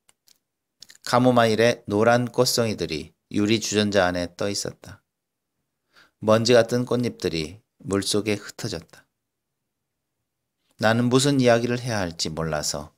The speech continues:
그녀에게 물었다. "왜 카모마일만 마셔요?" "불면증 때문에 밤마다 소리가 들리거든." "비가 와서 그런가, 오늘따라?"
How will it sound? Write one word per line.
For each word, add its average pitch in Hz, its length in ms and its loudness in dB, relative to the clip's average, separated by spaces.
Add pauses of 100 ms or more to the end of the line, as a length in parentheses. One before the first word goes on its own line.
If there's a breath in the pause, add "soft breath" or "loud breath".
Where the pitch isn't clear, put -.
(140)
그녀에게 92 760 -8 (140)
물었다. - 580 -14 (2000 loud breath)
"왜 110 480 4
카모마일만 123 760 2
마셔요?" 82 600 -4 (1500)
"불면증 113 600 -2
때문에 80 540 -6 (520 soft breath)
밤마다 107 420 2
소리가 139 400 0
들리거든." 82 600 -8 (1080 loud breath)
"비가 113 280 2
와서 104 260 4
그런가, 78 580 -6
오늘따라?" 82 640 -8